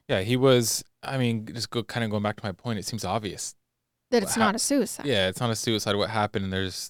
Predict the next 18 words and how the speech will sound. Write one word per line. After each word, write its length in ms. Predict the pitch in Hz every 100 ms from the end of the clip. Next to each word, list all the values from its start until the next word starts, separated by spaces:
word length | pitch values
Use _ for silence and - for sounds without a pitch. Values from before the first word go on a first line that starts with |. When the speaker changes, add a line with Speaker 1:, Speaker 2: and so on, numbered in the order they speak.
| -
Speaker 1:
obviously 300 | 104 92 95
something 240 | 85 78
behind 280 | 80 - -
it. 100 | - _ _ -
Speaker 2:
But 280 | 302 294 - _ -
did 160 | 269
someone 300 | - 285 277
plan 340 | 262 247 240 302
to 60 |
light 220 | 330 339 311
him 120 | 349
on 140 | 339
fire 380 | 330 339 339 339
and 120 | 285
then 140 | 247 226
just 220 | 220 -
chicken 280 | 226 214 202
out? 440 | 233 359 -